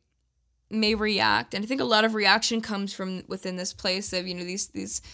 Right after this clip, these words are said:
triggering emotions of the core feelings of maybe loneliness, shame, inadequacy, those types of emotions are a lot of the core emotions that we felt from trauma in youth, I think, because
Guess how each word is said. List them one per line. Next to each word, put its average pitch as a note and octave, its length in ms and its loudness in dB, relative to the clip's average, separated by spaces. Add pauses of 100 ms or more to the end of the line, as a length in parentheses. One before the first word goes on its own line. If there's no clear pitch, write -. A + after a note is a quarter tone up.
(240)
triggering C4 480 2
emotions G3+ 420 0
of F#3+ 120 -6
the G3 60 -6
core B3 380 2
feelings F#3 640 -4
of G#3 180 -4
maybe F3+ 280 -6
loneliness, G#3 720 0
shame, G3+ 560 0
inadequacy, G3+ 760 0
those A3+ 340 2
types G3+ 300 -4
of F3+ 100 -4
emotions F#3 460 -6
are - 240 -6
a - 80 -8
lot - 180 -4
of - 60 -8
the - 100 -8
core A3+ 300 0
emotions F#3+ 460 -6
that - 100 -10
we - 120 -8
felt - 280 -10
from - 160 -14
trauma - 320 -12
in - 80 -16
youth, - 320 -6 (360)
I F#3 120 -6
think, F3 340 -10
because G3 400 -6